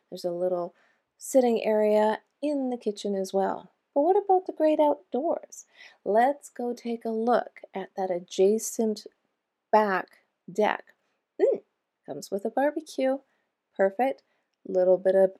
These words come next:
privacy shades to pull down and the privacy glass around the deck, not to mention that beautiful aluminum railing and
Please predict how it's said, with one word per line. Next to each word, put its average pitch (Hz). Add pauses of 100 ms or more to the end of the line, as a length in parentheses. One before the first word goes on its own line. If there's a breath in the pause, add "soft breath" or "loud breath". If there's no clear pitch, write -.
(100)
privacy 208
shades 220 (240)
to 214
pull 220
down 202 (120)
and 254
the 262
privacy 254 (320 soft breath)
glass 220
around 202 (100)
the 190
deck, 185 (160)
not 202
to -
mention 196
that 185
beautiful 202 (380 soft breath)
aluminum 190 (120)
railing 180 (480 loud breath)
and 185